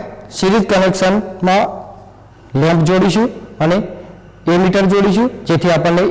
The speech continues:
એમીટર અને વોલ્ટમીટરના રીડિંગ નોંધીશું. તો મિત્રો, આપણે સર્કિટ ડાયાગ્રામ પ્રમાણે આપણું સિરીઝ કનેક્શન તૈયાર કરેલ છે. હવે આપણે પહેલા સેલના વોલ્ટેજ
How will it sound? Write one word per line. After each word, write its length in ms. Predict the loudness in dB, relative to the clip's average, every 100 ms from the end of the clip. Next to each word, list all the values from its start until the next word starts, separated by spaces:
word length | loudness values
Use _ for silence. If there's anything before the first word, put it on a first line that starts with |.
| 2
એમીટર 340 | 2 2 0 0 0
અને 120 | 0
વોલ્ટમીટરના 720 | 2 2 2 0 0 0 2 2
રીડિંગ 260 | 2 0 -2 -4 0
નોંધીશું. 440 | 2 2 0 -2 -6 -12 -20 -20 -20 -20 -20 -20 -20 -8 -2
તો 80 |
મિત્રો, 240 | 0 2 2
આપણે 260 | 2 2 0
સર્કિટ 360 | 0 0 2
ડાયાગ્રામ 420 | 2 2 2 2
પ્રમાણે 400 | 2 2 2 2 0 -4 -14 -20 -20 -6
આપણું 200 | -2 0
સિરીઝ 320 | 0 2 0 2
કનેક્શન 440 | 0 0 0 -2 -2 -8 -16 -20 -8 -2
તૈયાર 260 | 0 0 -2 -12 -20 -20 -8
કરેલ 280 | -2 2 2
છે. 140 | 0 -2 -4 -14 -20 -6
હવે 140 | 0 2
આપણે 260 | 2 2 2
પહેલા 340 | 2 2 0 -2 -8 -16 -20 -20 -20 -20 _ -20 -20 -20 -20 -4
સેલના 280 | 0 2 2
વોલ્ટેજ 380 | 2 2 2